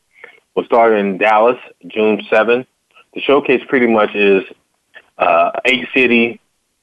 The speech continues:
evaluation or combine, if you want, if you're thinking of the N F L. It's an opportunity for, and it's invite only,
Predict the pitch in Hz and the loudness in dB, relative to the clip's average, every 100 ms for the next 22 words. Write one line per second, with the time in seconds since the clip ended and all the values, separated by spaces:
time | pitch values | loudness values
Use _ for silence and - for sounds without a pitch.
0 | - 92 107 110 107 107 104 120 117 92 | -6 0 2 2 4 2 2 0 2 2
1 | 82 80 - 107 101 101 98 98 101 92 | 0 -2 -6 -2 0 2 0 2 2 0
2 | - 90 92 95 85 - 90 85 80 _ | -2 -2 0 0 0 0 0 0 -2 _
3 | _ - 104 104 98 87 90 92 90 - | _ -6 -2 2 2 2 2 2 0 0
4 | 90 92 92 _ _ _ - 107 101 - | 0 2 0 _ _ _ -8 -4 -4 -4
5 | - 107 104 101 95 92 87 _ _ _ | -2 2 2 2 0 0 -2 _ _ _
6 | - - - 107 110 - 127 143 131 113 | -20 -18 -4 0 0 2 0 2 4 4
7 | 107 110 113 131 | 4 2 0 -6